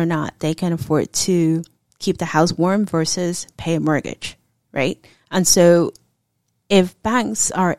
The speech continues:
able to step up three years ago in the beginning of covid, right, and realizing a lot of people are struggling, let's work together. Let's keep that trust. Let's keep that good faith and look at what else we can do this time around. Same with mortgage rates. Mortgage rates have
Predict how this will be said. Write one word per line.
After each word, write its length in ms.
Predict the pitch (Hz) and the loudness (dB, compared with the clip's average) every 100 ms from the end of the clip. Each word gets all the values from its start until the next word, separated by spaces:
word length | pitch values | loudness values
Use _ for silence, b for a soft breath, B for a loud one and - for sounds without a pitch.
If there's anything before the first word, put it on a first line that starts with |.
| - | 0
able 420 | 202 220 180 165 | 2 2 0 -2
to 140 | - 190 | -4 -8
step 360 | - 165 - | -4 -4 -2
up 240 | 359 - - | -4 -4 -4
three 160 | 196 | -2
years 280 | 185 196 - | 0 -2 -4
ago 220 | 254 311 | -2 0
in 60 | 285 | 0
the 60 | |
beginning 260 | 190 180 175 | 0 -2 -2
of 100 | 170 | -4
covid, 380 | 180 151 277 - b b - | -6 -4 -6 -8 b b -6
right, 200 | 151 147 | -4 -2
and 160 | 175 165 | -2 -2
realizing 640 | 185 190 151 139 156 143 - - | 0 0 0 -4 -6 -10 -10 -8
a 80 | |
lot 200 | 170 165 | -4 -2
of 60 | 170 | -4
people 220 | 185 156 | -4 -4
are 60 | 170 | -4
struggling, 500 | - 180 170 170 160 | 0 -2 0 -4 -2
let's 260 | 165 - | -4 -4
work 280 | 165 170 - - | -2 -2 -4 -8
together. 540 | - 170 156 - 202 - _ _ _ _ _ B B B | -8 -4 -2 -2 -4 -6 _ _ _ _ _ B B B
Let's 240 | 247 - - | -10 -8 -10
keep 340 | - 381 - | -2 -2 0
that 240 | - - | -2 -2
trust. 360 | - - 175 - | -6 -6 -6 -4
Let's 240 | 190 - | -6 -6
keep 300 | - - 233 | -8 -6 -4
that 220 | - 180 - | -4 -4 -2
good 180 | 143 | -4
faith 340 | - - 71 - | -4 -8 -8 -6
and 160 | - 180 | -2 -2
look 180 | 196 233 | -2 -2
at 140 | 214 | -4
what 180 | 220 - | -4 -2
else 240 | 247 302 - | -2 -2 -4
we 60 | |
can 200 | 190 190 | -4 -4
do 160 | 175 175 | 0 0
this 220 | 190 208 | -2 -6
time 240 | - - - | -6 -6 -6
around. 400 | - 87 - - b b b b _ | -6 -8 -8 -12 b b b b _
Same 320 | - - 247 269 | -6 0 2 4
with 200 | 294 277 | 4 4
mortgage 400 | 349 330 - - | 4 2 -2 -6
rates. 360 | - - - | -8 -10 -4
Mortgage 380 | 196 196 233 - | 0 0 0 -2
rates 200 | 190 185 | -2 -2
have 180 | 180 | -8